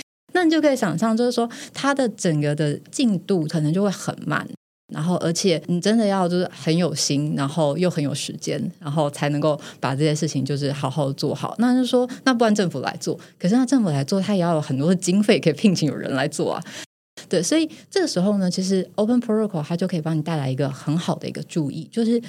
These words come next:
Open Protocol 里面它已经针对各种不同的资料形态，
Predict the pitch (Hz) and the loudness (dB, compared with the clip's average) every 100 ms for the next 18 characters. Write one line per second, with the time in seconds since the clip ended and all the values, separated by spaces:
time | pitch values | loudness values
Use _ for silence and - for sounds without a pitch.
0 | - - - 262 311 302 220 240 220 170 | -10 -8 -2 2 4 4 2 2 0 0
1 | 139 143 160 165 175 - 156 139 - 180 | 0 0 -2 -4 -4 -4 -4 -4 0 0
2 | 180 196 196 196 180 240 180 131 - 226 | 2 2 2 2 0 0 0 -2 -4 -4
3 | - 135 131 143 151 143 147 147 - 165 | -4 -4 -2 -4 -6 -6 -4 -4 -6 -8
4 | - | -8